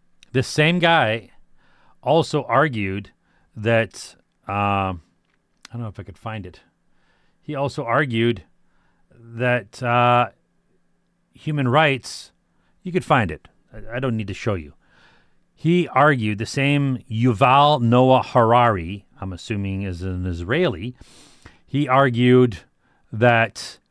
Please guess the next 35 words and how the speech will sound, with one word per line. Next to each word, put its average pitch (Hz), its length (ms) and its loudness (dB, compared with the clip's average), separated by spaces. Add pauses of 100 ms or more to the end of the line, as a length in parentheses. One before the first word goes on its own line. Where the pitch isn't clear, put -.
(520)
human 160 360 -2
rights 135 720 0 (360)
are 113 160 0
an 113 100 0
illusion. 110 640 -2 (600)
There's 113 180 -8
no 160 180 2
such - 320 -2
thing 147 400 -2
as 110 140 -8
human 98 340 -6
rights. 80 440 -14 (400)
If 139 180 -8
you 131 80 -4
cut - 280 -6
somebody 143 560 0
open 110 560 -4
and 110 200 -2
look 135 180 0
at 120 120 -6
their 107 140 0
guts, - 720 -2 (420)
there 127 120 0
is 107 160 0
no 135 200 2
human 123 380 -2
rights 110 460 -2
inside 110 580 -6
them. 71 280 -14 (340)
That's - 140 -20
what 220 120 -4
he 202 60 -4
said. 180 400 -2 (560)
<laughs> - 240 -20 (720)
Right? 123 360 -8